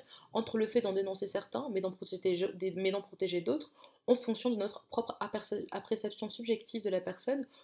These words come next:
ou de notre affinité. Et donc ça met en lumière le fait que cette espèce de jugement et de procès de moralité sur la place publique n'est pas nécessairement objectif. Un autre, euh,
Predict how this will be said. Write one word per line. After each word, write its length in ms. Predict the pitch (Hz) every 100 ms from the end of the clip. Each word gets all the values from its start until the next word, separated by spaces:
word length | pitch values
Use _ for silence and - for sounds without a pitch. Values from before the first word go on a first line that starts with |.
| -
ou 80 | 202
de 80 | 202
notre 240 | 214 233 -
affinité. 520 | 208 - 196 185 - _ - _ - -
Et 60 |
donc 120 | 220
ça 140 | 240 202
met 100 | 233
en 80 | 226
lumière 320 | 196 202 226
le 100 | 180
fait 200 | 175 285
que 80 | 226
cette 140 | 185
espèce 280 | 190 214 190
de 100 | 180
jugement 320 | 175 180 202 -
et 80 |
de 60 | 175
procès 320 | 170 190 208
de 60 | 190
moralité 380 | 180 175 175 202
sur 140 | -
la 80 | 170
place 220 | 233 240
publique 420 | - 196 247 - _ _ _
n'est 80 | -
pas 120 | 233
nécessairement 440 | 240 220 - 180 208
objectif. 560 | 185 180 - - - - _ _ _ _ - - _ _ _ _ _
Un 160 | - 220
autre, 240 | 320 -
euh, 420 | 233 214 202 185